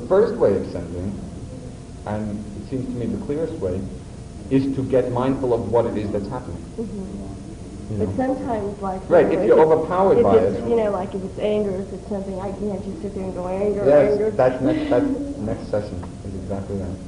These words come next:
Speaker 1: That's exactly what, what can be done.
Speaker 2: Because then I get into thinking, "Well, I'm just thinking anger," and that's not really,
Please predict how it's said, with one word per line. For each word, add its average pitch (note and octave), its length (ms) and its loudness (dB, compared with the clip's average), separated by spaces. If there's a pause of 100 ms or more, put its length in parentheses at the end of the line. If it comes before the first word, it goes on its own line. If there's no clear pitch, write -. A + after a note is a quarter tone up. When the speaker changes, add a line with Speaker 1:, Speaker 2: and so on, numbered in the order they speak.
(240)
Speaker 1:
That's G#2 140 2
exactly A2 460 0
what, G#2+ 120 -6 (260)
what G2+ 200 -2
can G2+ 120 -2
be F#2+ 60 -2
done. - 280 -6
Speaker 2:
Because A3+ 300 0
then B3 180 0
I A#3 100 0
get A3 180 2
into G#3 160 2
thinking, G#3 420 0
"Well, G3+ 120 0
I'm G3 180 -2
just F#3+ 160 -10
thinking G3 360 -2
anger," G3+ 360 0
and F#3+ 100 -4
that's G3 240 -6
not F#3 200 -6
really, F3+ 300 -4